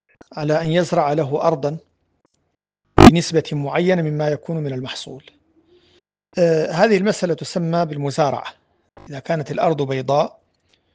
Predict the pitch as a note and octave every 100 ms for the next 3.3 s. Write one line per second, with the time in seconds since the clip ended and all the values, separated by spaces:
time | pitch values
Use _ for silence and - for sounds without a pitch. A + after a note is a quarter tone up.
0 | _ _ _ _ - D#3 D3+ D3+ D#3+ D3
1 | C#3+ C#3+ C3+ D3+ C3 B2+ D#3 E3 G3 -
2 | _ _ _ _ E3 D3+ D3 E3 D#3 C#3+
3 | C#3 C3+